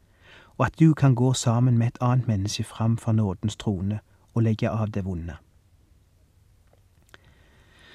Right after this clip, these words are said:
Vil du huske dette? Huske det for resten av livet.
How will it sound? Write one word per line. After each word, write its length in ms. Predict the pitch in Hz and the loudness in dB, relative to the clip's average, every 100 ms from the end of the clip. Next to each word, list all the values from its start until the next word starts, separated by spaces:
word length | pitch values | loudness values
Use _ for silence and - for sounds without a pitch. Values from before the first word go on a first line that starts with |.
| - _ _ _ - | -20 _ _ _ -4
Vil 100 | - | 4
du 60 | 151 | 6
huske 320 | 147 - 160 | 6 4 2
dette? 420 | 143 - - - - - - - - - | 2 0 -8 -18 -18 -20 -20 -20 -20 -2
Huske 300 | 135 - - | 0 2 2
det 120 | 135 | 0
for 140 | 117 120 | 2 0
resten 380 | 120 - - 113 | -2 -6 -2 0
av 120 | 104 | 0
livet. 300 | 101 90 | -2 -4